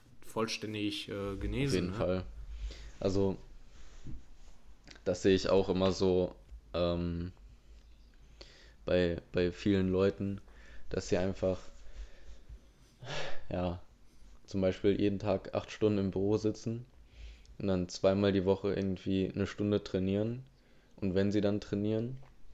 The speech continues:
Speaker 2: dann trainieren sie aber so Sachen wie Trizepsmaschine und Brustpresse und Beinpresse. Was ja, also, wenn du es jetzt als Ausgleich
Speaker 1: Mhm.
Speaker 2: machst, okay, dann ist, kannst du ja ruhig machen, was du möchtest, was dir am meisten Spaß macht.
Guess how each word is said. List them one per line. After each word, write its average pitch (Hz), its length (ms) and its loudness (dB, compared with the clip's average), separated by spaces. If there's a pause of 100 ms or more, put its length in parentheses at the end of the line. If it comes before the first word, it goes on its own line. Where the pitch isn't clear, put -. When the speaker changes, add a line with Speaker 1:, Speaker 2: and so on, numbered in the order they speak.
(280)
Speaker 2:
dann 92 160 2
trainieren 101 360 2
sie 95 100 4
aber 95 220 4
so 92 380 2
Sachen 92 360 -2
wie 90 320 0
Trizepsmaschine 104 1040 -2
und 90 400 -6
Brustpresse 101 720 0
und 92 180 -6
Beinpresse. 98 640 0 (1900)
Was - 180 -4
ja, 92 340 6 (100)
also, 92 320 0 (300)
wenn 95 120 4
du 98 60 4
es - 100 -2
jetzt 95 160 2
als 87 160 2
Ausgleich 104 480 2
Speaker 1:
Mhm. - 20 -2
Speaker 2:
machst, 104 240 0
okay, 104 320 4
dann 92 180 0
ist, - 260 -12
kannst 92 240 -4
du 92 40 2
ja 90 80 2
ruhig 87 220 -2
machen, 90 220 -6
was 90 180 -4
du 92 80 -8
möchtest, 92 420 -4
was - 160 -8
dir 92 100 0
am 90 80 0
meisten 87 280 -6
Spaß - 360 -2
macht. 98 260 -4